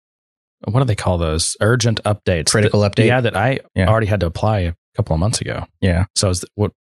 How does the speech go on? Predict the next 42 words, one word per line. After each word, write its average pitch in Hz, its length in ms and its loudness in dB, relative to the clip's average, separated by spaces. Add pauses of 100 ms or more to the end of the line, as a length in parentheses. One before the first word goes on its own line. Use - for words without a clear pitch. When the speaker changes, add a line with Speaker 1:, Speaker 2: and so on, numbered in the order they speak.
(880)
Speaker 1:
what's - 180 0
th-, - 80 -20 (160)
is 95 80 0
there 95 80 -2
something 92 240 -2
new 90 120 0
about 123 220 0
it 139 80 -4
here? 151 280 0
Or 95 80 -2
is 90 100 -2
it 87 80 -4
just - 400 -6
they're 90 80 0
making 87 260 -4
it 73 40 -4
official? 98 380 -2
Or 85 300 -6 (160)
Speaker 2:
I, 139 140 0
I 139 60 2
guess 165 160 2
they're 156 100 4
making 120 220 2
it - 20 4
official. 98 440 2
In 120 100 4
fact, 127 260 -2
there, 127 160 0
there's 120 180 0
another, 117 420 4 (200)
um, 98 540 2 (180)
the, 104 600 2 (1400)
the 131 60 0
feature 156 300 2
where 135 100 4
they 120 120 4
made 120 400 2
maps 117 720 2
and 104 280 4
sets, - 640 2 (340)
the 117 100 2
order 123 500 4